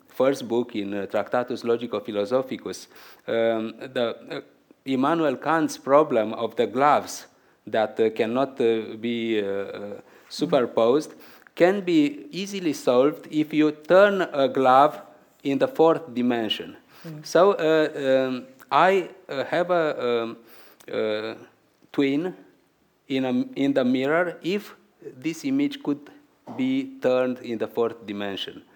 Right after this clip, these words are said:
Speaker 1: So, uh, um, I think this is a very nice, uh, uh, thing. Uh, I'm, uh, a bit obsessed,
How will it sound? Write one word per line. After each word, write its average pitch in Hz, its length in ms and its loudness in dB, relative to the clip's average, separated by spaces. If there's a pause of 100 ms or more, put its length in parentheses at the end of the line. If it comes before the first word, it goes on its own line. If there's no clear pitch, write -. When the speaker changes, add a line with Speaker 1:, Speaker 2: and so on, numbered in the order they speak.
(320)
Speaker 1:
So, 110 380 2
uh, 113 580 0
um, 113 160 -8 (380)
I 147 100 0
think 175 280 -2
this 180 160 -6
is 165 140 -6
a 156 80 2
very 143 580 -2
nice, 101 420 -4
uh, 92 760 -10
uh, 95 40 -8 (120)
thing. 90 300 -8 (440)
Uh, 110 220 -4 (100)
I'm, 156 460 0
uh, 151 220 -2
a 139 40 -4
bit 156 200 -8
obsessed, 151 520 -6